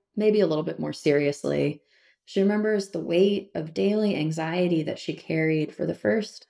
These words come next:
thirty or so years of her life, wondering if she would burn in hell due to the severity of her sins. This emphasis on God's wrath left her feeling, quote, "inadequate and unworthy."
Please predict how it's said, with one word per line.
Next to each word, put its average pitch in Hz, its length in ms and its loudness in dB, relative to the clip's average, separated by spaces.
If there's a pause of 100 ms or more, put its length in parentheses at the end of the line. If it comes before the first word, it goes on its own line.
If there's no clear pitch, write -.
thirty 254 300 0
or 240 80 0
so 208 220 0
years 190 340 2
of 175 80 -8
her 160 100 -2
life, - 520 -2 (840)
wondering 185 840 2 (220)
if - 80 -20
she 156 120 0
would 156 200 0
burn 214 280 -2
in 170 120 0
hell 180 440 2
due 165 140 -2
to 160 100 -4
the 160 80 -6
severity 170 680 -2
of - 100 -6
her 160 100 -2
sins. - 720 -2 (1160)
This 196 160 2
emphasis 233 600 0
on 160 140 -4
God's 156 300 -4
wrath 165 420 -2
left 160 260 -2
her 170 120 0
feeling, 214 560 0
quote, 160 500 0 (480)
"inadequate 180 640 0
and 156 100 -2
unworthy." 151 720 -2